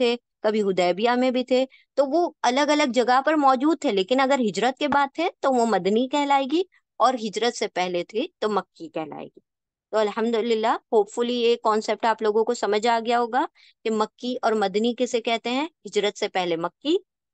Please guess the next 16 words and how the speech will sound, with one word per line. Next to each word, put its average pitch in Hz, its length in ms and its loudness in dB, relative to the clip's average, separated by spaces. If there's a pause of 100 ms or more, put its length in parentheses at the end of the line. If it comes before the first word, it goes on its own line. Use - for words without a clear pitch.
चाहे 247 260 0
जिस 220 280 0
जगह 208 280 2
भी 180 100 -4
नाजिल 160 420 -6
हुई 160 140 -8
हो, - 160 -8 (420)
और, 220 160 2 (300)
अ, 180 420 2
हिजरत 208 400 0
के 180 80 -2
बाद 170 300 -2
मदनी, 180 440 -4 (360)
अ, - 120 -4
चाहे 190 320 -2
वो 208 260 0